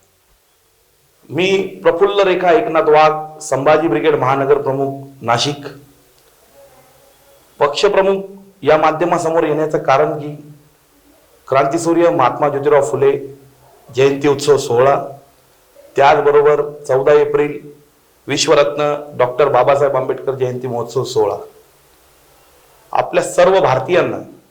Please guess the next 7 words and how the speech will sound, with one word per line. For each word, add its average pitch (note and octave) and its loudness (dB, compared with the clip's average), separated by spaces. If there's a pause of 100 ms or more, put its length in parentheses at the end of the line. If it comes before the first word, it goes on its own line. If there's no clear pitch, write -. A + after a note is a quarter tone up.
(800)
उपेक्षित F3 0 (100)
क्रांतिबा D3+ 2 (1200)
व - 2
उपेक्षित C#3 -2
डॉक्टर D3+ -2
बाबासाहेब C#3+ 0
आंबेडकर C3+ -4